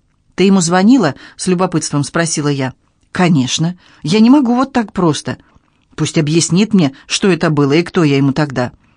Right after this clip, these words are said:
Почему он выбрал Лиду, а не меня?» бушевала Виола. «Да какая разница?» пробормотала Кристина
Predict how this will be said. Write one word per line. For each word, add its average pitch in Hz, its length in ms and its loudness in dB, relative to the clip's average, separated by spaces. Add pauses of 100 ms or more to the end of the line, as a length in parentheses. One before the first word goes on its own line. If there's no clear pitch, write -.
(100)
Почему 247 300 2
он 185 100 2
выбрал 180 280 0
Лиду, 190 300 0
а 139 80 0
не 139 140 2
меня?» 139 240 0
бушевала 135 420 -4
Виола. 131 440 -4 (440)
«Да 170 120 -4
какая 208 340 0
разница?» 139 560 0 (240)
пробормотала 156 560 0
Кристина 156 540 -2